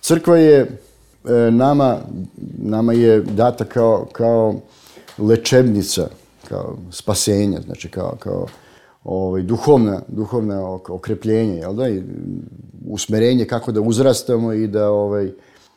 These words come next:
da se na kraju spasemo. E, ukoliko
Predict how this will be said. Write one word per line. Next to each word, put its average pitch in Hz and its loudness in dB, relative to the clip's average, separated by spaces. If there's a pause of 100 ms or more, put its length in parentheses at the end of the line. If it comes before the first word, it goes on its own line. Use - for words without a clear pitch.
(220)
da 85 -10
se 104 -6
na 101 -2
kraju 117 0
spasemo. 117 -2 (800)
E, 98 -6
ukoliko 135 0